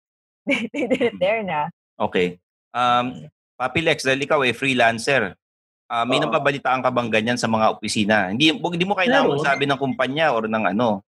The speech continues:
Speaker 3: Meron, meron. At
Speaker 2: Oo.
Speaker 3: yun nga, gaya nung sinasabi ni Papi Makoy na, yun nga, nag-umpisa sa ganun, tapos nagkatuloy rin sa huli. Meron, may mga ganun.
Speaker 2: Mm.
Speaker 3: Saka meron
Speaker 2: Oh.
Speaker 3: biglang, ano, di ba, may asawa sa, sorry, may, may ibang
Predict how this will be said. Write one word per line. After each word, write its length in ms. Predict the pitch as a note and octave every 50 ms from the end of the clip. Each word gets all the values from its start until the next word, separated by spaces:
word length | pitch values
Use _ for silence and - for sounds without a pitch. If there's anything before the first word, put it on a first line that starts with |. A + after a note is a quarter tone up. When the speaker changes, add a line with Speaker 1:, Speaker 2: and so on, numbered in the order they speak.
| _ _ _ _ _ _ _
Speaker 3:
Meron, 500 | - B3 C4 B3 F#3+ D#3+ D#3 D#3 D#3+ E3
meron. 400 | F3 F#3+ G#3+ G#3 G3+ F3 E3+ E3
At 140 | - F#3
Speaker 2:
Oo. 100 | - F#3+
Speaker 3:
yun 160 | F#3+ G3+ G3+ F#3+
nga, 140 | E3+ D3+
gaya 260 | D3 E3 D#3+ E3+ E3+ E3+
nung 160 | E3+ F3 E3
sinasabi 600 | - - E3+ E3+ D#3+ - F3 E3+ E3 D#3 E3+ D#3+
ni 240 | E3 D#3+ D#3+ D#3+ D#3+
Papi 260 | - D#3 D3+ - D#3+
Makoy 400 | D3+ D3+ D#3 D3+ D#3 D#3+ D#3+ D#3
na, 160 | D#3 D#3 D3+ D3+ D3 D3 C#3+ C#3+ C#3+ C#3 C3 - _ _ _ _ _ _ _ _ _ _
yun 180 | - E3 E3+ F3+
nga, 80 | E3+ D3
nag-umpisa 460 | C#3+ C#3+ D3 D3 D3 - D#3 D3 D#3+
sa 160 | D3+ - E3+
ganun, 320 | D3 D#3+ E3 D3+ C#3 C3 B2+
tapos 320 | - C3+ C3+ - C#3+ -
nagkatuloy 540 | - C#3 - - C#3+ - - C#3+ C#3+ C#3+ C#3+
rin 160 | C3+ C#3 C3+
sa 80 | - C#3+
huli. 240 | B2+ B2+ A#2+ A#2 A2+
Meron, 400 | B2 D3+ E3+ F#3 D#3+ D#3 D#3 D#3 - _ -
may 100 | D#3 D#3+
mga 220 | D#3+ F3 F3 E3+ D3 C3+
ganun. 240 | C3+ A#2+ A#2+ A#2 A#2 - _ _ _ _ _ _ _ _
Speaker 2:
Mm. 320 | - G2 F2+ F2 E2 E2 F2+ - _ _ _ _ _ _ _
Speaker 3:
Saka 180 | - - D3 E3
meron 280 | E3 E3 E3 D#3 D#3+
Speaker 2:
Oh. 60 | D#3 D#3
Speaker 3:
biglang, 320 | D#3 D3 D#3+ E3 D#3 D#3
ano, 180 | E3 E3+ F3+ E3+
di 120 | D#3 D3+
ba, 120 | C3 D3
may 140 | C#3+ C#3+ C3
asawa 400 | A#2 A#2+ - D3+ C#3+ C#3 C#3+ C#3+
sa, 320 | C#3 - D3 C3+ C#3 C3+ C3 C3+ C#3 D#3+ D#3+ - -
sorry, 260 | - D3 D#3 D#3+ C3+
may, 480 | C3 B2+ C3 B2+ C3 B2+ B2+ B2+ B2 A#2+
may 140 | B2 B2 B2
ibang 480 | C3 B2 B2+ C3 B2+ B2+ B2+ B2+ B2